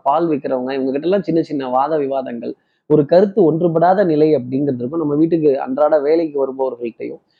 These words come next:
ஒரு சின்ன சின்ன வருத்தங்கள், சின்ன சின்ன வாத விவாதங்கள், ஏதாவது ஒண்ணு சொன்னா ஒரு வம்பு கலாட்டாங்கிறது, வாய் துடுக்கா பதில் சொல்றது, இதை கேட்கிறப்ப ஒரு கோபம் அப்படிங்கிறது ஜாஸ்தி வரும்.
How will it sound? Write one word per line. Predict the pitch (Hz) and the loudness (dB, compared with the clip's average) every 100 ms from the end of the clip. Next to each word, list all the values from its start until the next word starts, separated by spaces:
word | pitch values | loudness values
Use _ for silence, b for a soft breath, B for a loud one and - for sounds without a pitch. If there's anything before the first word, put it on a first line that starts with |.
| _ | _
ஒரு | 156 147 | 0 2
சின்ன | 165 151 | 2 0
சின்ன | 147 135 | 0 0
வருத்தங்கள், | 131 151 160 151 147 | 2 2 0 0 0
சின்ன | 143 143 | -2 -2
சின்ன | 135 131 | -2 -2
வாத | 127 139 160 | -2 -2 0
விவாதங்கள், | 151 147 143 135 139 | 2 2 0 -2 -2
ஏதாவது | 131 160 170 | 2 2 0
ஒண்ணு | 156 | -6
சொன்னா | 139 143 151 | -6 -4 -2
ஒரு | 139 | -2
வம்பு | 131 139 160 | -4 -2 -2
கலாட்டாங்கிறது, | 139 139 131 135 131 123 127 | 0 -2 -2 -4 -4 -8 -2
வாய் | 131 160 160 | 0 0 -2
துடுக்கா | 160 156 | -4 -2
பதில் | 151 135 139 | -2 -2 -4
சொல்றது, | 135 123 117 110 - _ _ - | -8 -10 -6 -6 -8 _ _ 0
இதை | 143 | 2
கேட்கிறப்ப | 151 185 175 | 4 4 4
ஒரு | 180 165 | 4 2
கோபம் | 135 175 175 175 | 4 4 4 0
அப்படிங்கிறது | 147 131 135 143 120 151 | 0 -2 0 0 -2 -2
ஜாஸ்தி | 131 135 - 131 | -2 -2 -2 -2
வரும். | 120 139 | -2 -4